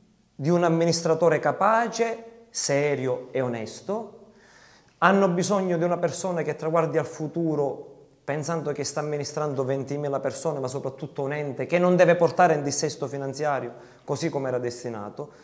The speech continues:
Votare per me perché la gente ha bisogno anche di un rappresentante. La gente di Ribera deve riconoscersi,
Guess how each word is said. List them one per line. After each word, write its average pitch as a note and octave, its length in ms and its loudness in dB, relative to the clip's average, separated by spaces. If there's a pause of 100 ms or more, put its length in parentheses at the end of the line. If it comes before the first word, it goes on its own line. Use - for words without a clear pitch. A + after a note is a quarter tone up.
(160)
Votare F#3+ 320 2
per G3+ 140 0
me A3+ 140 -2
perché D#3+ 300 -4
la D#3+ 140 0
gente D#3 280 -4
ha C3+ 40 0
bisogno C3+ 400 -4
anche C#3+ 300 -6
di C3+ 180 -4
un F3+ 340 -2
rappresentante. D3+ 1500 -4 (420)
La D3 240 0
gente F3 520 0
di C#3+ 140 -2
Ribera F3+ 540 2
deve F#3 260 0
riconoscersi, C#3+ 1080 -4